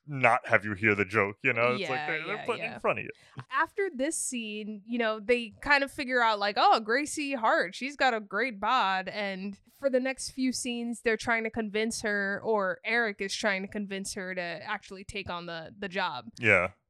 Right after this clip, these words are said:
Speaker 2: And I freaking love the jokes in the scene where he tries to con-, slightly convince her at the bar,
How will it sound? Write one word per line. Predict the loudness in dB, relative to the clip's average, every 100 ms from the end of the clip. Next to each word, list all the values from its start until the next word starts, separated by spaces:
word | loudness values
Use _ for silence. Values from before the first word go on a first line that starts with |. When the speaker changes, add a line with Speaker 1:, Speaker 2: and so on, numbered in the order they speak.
| -4
Speaker 2:
And | 0 2
I | 0
freaking | -2 -4 -4 -2 0
love | 0
the | -2
jokes | 0 2 0 0
in | -2
the | -2
scene | 0 -2 -2 0
where | -2
he | -4
tries | -2 -2 -2
to | -4
con-, | -4 -4 -6 -14 _
slightly | -6 2 2 2 -2
convince | -2 2 4 4
her | 2
at | 2 0
the |
bar, | -2 0 2 2 0